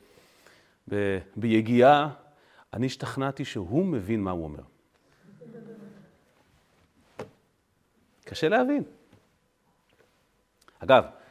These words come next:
אנחנו נורא, נורא מתפעלים מזה. כשמישהו אומר דברים לא ברורים, הוא כנראה איש נורא קדוש.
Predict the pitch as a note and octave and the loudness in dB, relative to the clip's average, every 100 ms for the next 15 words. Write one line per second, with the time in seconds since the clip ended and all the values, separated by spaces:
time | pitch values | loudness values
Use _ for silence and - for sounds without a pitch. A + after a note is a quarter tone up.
0 | _ - - B2 - G2 F#2 G#2 A2+ G#2+ | _ -14 -4 -4 -4 -8 -4 -2 0 -2
1 | G#2+ F#2 F#2 A#2+ F#2+ D2+ - _ _ _ | -4 -4 -2 -2 -2 -8 -18 _ _ _
2 | - _ - A2+ A#2 A2+ G2+ G#2+ B2 G#2+ | -20 _ -8 -6 -2 -4 -2 -2 -2 -2
3 | F#2+ A#2 C#3 - - - F#2+ G2 A2 G#2+ | -2 -2 -2 -6 -20 -16 -14 -6 -6 -6
4 | F#2 G2+ - G2+ A2 | -10 -10 -10 -8 -8